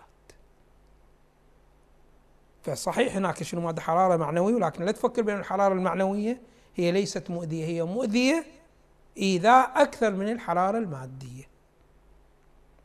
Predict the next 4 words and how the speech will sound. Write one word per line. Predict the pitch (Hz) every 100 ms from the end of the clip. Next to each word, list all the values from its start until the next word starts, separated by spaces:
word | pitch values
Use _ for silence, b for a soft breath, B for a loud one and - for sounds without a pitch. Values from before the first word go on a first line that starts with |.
| _ _ _ _ _ _ - b b b b -
ما | 143
سمعت | - 160 - 156
بقصة | - - 165
ذيك؟ | 139 156 151 165